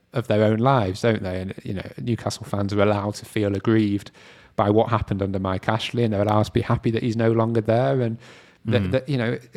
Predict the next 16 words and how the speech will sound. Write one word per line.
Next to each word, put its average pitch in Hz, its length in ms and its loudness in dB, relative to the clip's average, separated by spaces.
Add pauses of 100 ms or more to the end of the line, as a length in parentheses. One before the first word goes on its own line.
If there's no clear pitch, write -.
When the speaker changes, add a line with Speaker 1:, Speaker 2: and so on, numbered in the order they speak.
(340)
Speaker 1:
I'm 127 100 0
also, 127 140 -2
I'm 123 60 -2
not 123 160 2
here 113 120 4
to - 120 0
tell 120 240 2
Newcastle 113 400 4
fans 101 260 -2
how 104 140 0
to - 140 -8
feel, 104 280 2
but - 360 -2
th-, - 440 -18
that's - 300 -2
how 104 480 0